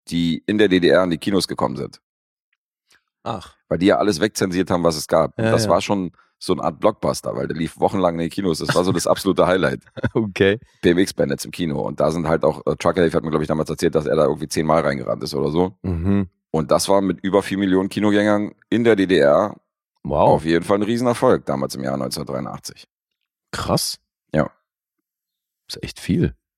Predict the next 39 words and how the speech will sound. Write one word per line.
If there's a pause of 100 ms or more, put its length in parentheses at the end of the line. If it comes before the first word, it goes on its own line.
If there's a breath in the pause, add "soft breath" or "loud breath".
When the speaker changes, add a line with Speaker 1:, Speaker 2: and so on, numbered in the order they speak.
(380)
Speaker 1:
Hat
ein
Budget
von
einer
Million
gehabt. (920)
Ja,
ist
so
ein (720)
Speaker 2:
Und
schon
in
der
D
D
R
wieder
alles
eingespielt. (340)
Speaker 1:
In
der
D
D
R
alleine
alles
eingespielt,
ja.
Speaker 2:
<laughs>
Speaker 1:
Muss
ich
mir
vorstellen,
ja.
Mit
ihren,
äh,